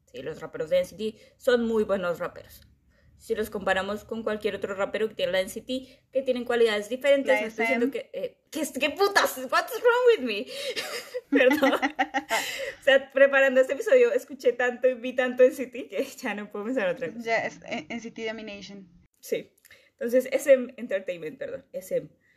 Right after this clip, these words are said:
Speaker 1: Eh, y bueno, que todos son distintos y tienen sus características diferentes, cada uno de estos raperos. Pero bueno, los mejores raperos de S M Entertainment son claramente los raperos de N C T. No sé si alguien me va a discutir eso, pero no sé si sea posible en los términos de la lógica.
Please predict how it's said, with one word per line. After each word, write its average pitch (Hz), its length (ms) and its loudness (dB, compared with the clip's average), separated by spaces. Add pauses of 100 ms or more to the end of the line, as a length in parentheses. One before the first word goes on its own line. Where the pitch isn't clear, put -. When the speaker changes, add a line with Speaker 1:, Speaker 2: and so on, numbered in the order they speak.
(400)
Speaker 1:
Eh, 180 680 -4 (280)
y 269 80 -4
bueno, 214 200 0
que - 100 -8
todos 196 180 4
son 202 160 -6
distintos 262 640 2
y 175 320 -14
tienen 175 240 -12
sus 180 260 -18
características 165 640 -10
diferentes, 214 640 -4
cada 151 240 -4
uno 165 80 -6
de 170 60 -4
estos 160 260 -8
raperos. 202 360 -10
Pero 262 240 2
bueno, 220 280 2
los 196 260 -6
mejores 185 400 -6
raperos 233 360 0
de 247 260 0 (400)
S 208 180 -8
M 220 80 -8
Entertainment 240 460 -2
son 185 180 -8
claramente 180 460 2
los 165 120 -2
raperos 151 300 -10
de - 60 -6
N 170 100 -6
C - 120 -18
T. - 120 -20 (260)
No 160 140 -12
sé 202 160 -12
si 190 160 0
alguien 190 260 2
me 196 80 2
va 190 80 6
a 190 40 6
discutir 214 400 0
eso, 403 240 -2
pero 190 400 4
no 180 100 -6
sé 208 220 -8
si 220 160 -14
sea 196 260 -6
posible 185 540 -4
en 185 80 -4
los 190 160 -6
términos 170 340 -2
de 185 80 2
la 165 100 0
lógica. - 380 -14